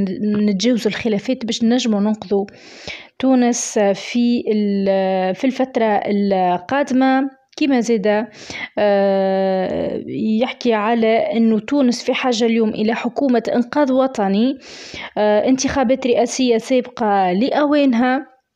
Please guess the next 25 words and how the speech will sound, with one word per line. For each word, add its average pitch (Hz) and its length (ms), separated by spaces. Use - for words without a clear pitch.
مطلب 254 440
مش 247 240
كان 247 160
جوهر 233 320
بن 220 200
مبارك، 220 260
اليوم 226 140
نشوفوا 226 280
برشا 269 340
نشطاء 262 400
سياسيين 247 840
يطالبوا 214 540
ب، 214 280
آه، 190 580
انتخابات 214 580
رئاسية 196 720
أيضًا، 202 280
نظرًا 196 280
لتغيير 185 440
القانون 180 360
الانتخابي، 214 640
نظرًا 180 360
لوجود 196 840
اختلاف 220 480
كبير، 214 540